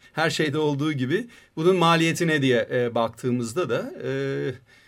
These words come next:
e, Türkiye ekonomisinin bütün yapısal sorunlarını apaçık bir şekilde görüyoruz. Türkiye'deki üretim önemli ölçüde ithalata da dayandığı için, e, ve ayrıca, e, kaynak olarak da dışarıya, e, oldukça bağımlı olduğumuz için, e, orada aksamalar,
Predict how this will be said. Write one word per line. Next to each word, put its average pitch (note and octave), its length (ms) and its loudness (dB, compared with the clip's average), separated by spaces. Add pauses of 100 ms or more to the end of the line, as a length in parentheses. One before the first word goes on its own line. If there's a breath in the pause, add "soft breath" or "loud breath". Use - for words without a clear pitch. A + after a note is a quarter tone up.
(180 soft breath)
e, C3+ 200 -4
Türkiye D3 320 -4
ekonomisinin C#3 560 -2
bütün E3 180 -6
yapısal D3 520 2
sorunlarını C3+ 800 0
apaçık - 640 -8
bir - 40 -16
şekilde C#3+ 400 -4
görüyoruz. B2+ 760 -2 (240 soft breath)
Türkiye'deki C#3 800 -4
üretim C#3+ 460 0
önemli C3+ 360 2
ölçüde C3 340 -2
ithalata B2+ 580 0
da B2+ 140 2
dayandığı A2+ 500 0
için, D#3 540 -6 (360 loud breath)
e, A#2+ 360 0
ve B2+ 100 2
ayrıca, C3 720 0
e, B2+ 280 -2
kaynak C3+ 400 -2
olarak B2+ 300 2
da C3 120 -4
dışarıya, C3 540 2 (460 soft breath)
e, A#2 400 -2
oldukça A#2+ 440 -6
bağımlı A#2 300 0
olduğumuz A#2 540 -4
için, F3+ 560 -8
e, C3 440 0
orada D#3 400 2
aksamalar, D3 680 4